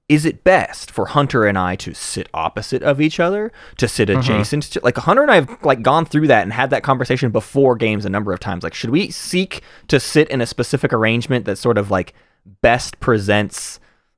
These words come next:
Speaker 1: the two of us, <laughs> right?
Speaker 2: Right.
Speaker 1: Uh, in this most recent Holiday Spectacular, we sat next to each other and we kind of both went into it like, "Let's be helpful to each other." We had that
Speaker 2: Yeah.
Speaker 1: vibe, and then I,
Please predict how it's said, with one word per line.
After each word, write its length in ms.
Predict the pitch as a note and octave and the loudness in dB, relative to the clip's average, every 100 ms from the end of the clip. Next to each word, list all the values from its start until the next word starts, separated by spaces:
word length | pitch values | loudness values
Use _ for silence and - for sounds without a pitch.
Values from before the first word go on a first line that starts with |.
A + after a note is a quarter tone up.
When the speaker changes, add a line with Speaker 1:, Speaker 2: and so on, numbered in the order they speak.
| _ | _
Speaker 1:
the 140 | G#2+ A#2 | -4 -2
two 260 | - A#2 F#2 | 0 0 0
of 140 | - | -8
us, 360 | - - - - - | -12 -12 -12 -12 -14
<laughs> 120 | - | 0
right? 300 | D3+ A2+ B2+ - A#2 | 4 4 2 -2 -2
Speaker 2:
Right. 180 | F#2+ - - | -2 -4 2
Speaker 1:
Uh, 200 | C#3 C3+ | 4 6
in 80 | F3 | 6
this 140 | G3+ | 6
most 160 | G#3+ F#3+ | 4 4
recent 200 | G3+ F#3+ | 2 4
Holiday 240 | F#3 F3+ | 4 4
Spectacular, 640 | F3 E3 E3 F3 - F#3 F3+ - | 2 -2 0 2 4 2 2 2
we 100 | D#3 | 2
sat 240 | D#3 D#3+ C3+ | 4 2 2
next 200 | D3 - | 0 2
to 100 | C#3 | 2
each 140 | - | 2
other 160 | G2+ F#2 | 0 0
and 100 | C3 | 0
we 60 | |
kind 320 | C#3 - G#3 A3+ | 0 2 2 2
of 140 | C#3+ | 4
both 240 | C#3+ D#3+ | 4 4
went 100 | E3+ | 4
into 160 | D3 D3 | 4 6
it 40 | |
like, 220 | A#2+ A2 - _ _ | 6 2 -2 _ _
"Let's 180 | - G4+ | -2 2
be 100 | E4+ | 2
helpful 440 | - - - - G#2+ | 2 2 2 -2 -2
to 180 | G2 F2 | -2 -4
each 200 | E2 F#2+ | -4 -4
other." 280 | E2+ C#2 | -4 -4
We 120 | F2 C3 | 0 0
had 140 | F#3+ | 2
that 180 | D#3 A2+ | 2 4
Speaker 2:
Yeah. 100 | A2+ | 4
Speaker 1:
vibe, 220 | C#3 E3 - - | 4 4 -2 2
and 100 | F3 | 4
then 80 | |
I, 160 | F#3 | 6